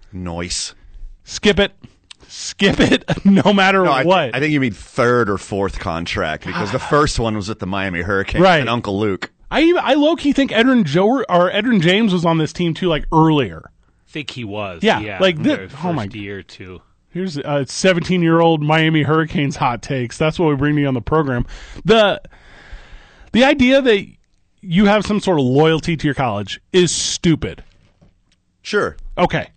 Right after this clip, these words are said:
Speaker 1: Especially when you don't have to go to classes.
Speaker 2: You don't even.
Speaker 1: Yeah.
Speaker 2: No.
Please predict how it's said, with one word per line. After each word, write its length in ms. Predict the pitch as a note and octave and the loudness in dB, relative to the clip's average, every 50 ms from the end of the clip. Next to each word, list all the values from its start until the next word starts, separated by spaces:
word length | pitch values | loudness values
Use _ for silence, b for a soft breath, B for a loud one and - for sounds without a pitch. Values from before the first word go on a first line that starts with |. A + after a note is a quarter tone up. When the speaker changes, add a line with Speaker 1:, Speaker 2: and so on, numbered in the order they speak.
| _ _ - | _ _ -8
Speaker 1:
Especially 300 | - D#3+ E3+ E3 - C#3+ | -2 -2 -2 0 0 -2
when 80 | B2+ A#2 | 0 0
you 60 | A#2 | 0
don't 80 | A2+ A2+ | 0 0
have 120 | A2+ A2 - | -2 -2 -4
to 60 | G2 | -4
go 120 | F2+ G#2 | -4 -4
to 60 | F#2 | -4
classes. 640 | - - G#2 F#2+ G2 G#2 G#2 - E2+ E2+ F#2+ - - _ _ _ _ _ _ - | -4 -4 -4 -2 -2 -2 -2 -4 -8 -10 -10 -12 -14 _ _ _ _ _ _ -4
Speaker 2:
You 100 | F3+ G#3 | 0 4
don't 260 | B3 C#4 C#4+ D4 C4 | 4 6 6 6 4
even. 340 | C4 C#4 C#4 F3+ G2+ - - - | 4 2 2 0 -4 -6 -10 -8
Speaker 1:
Yeah. 220 | C3 F#2+ C#2+ D2 - _ _ _ - | -6 -6 -6 -8 -10 _ _ _ 2
Speaker 2:
No. 340 | A#3+ D#4 E4 C#4 - - | 2 4 4 2 -2 -4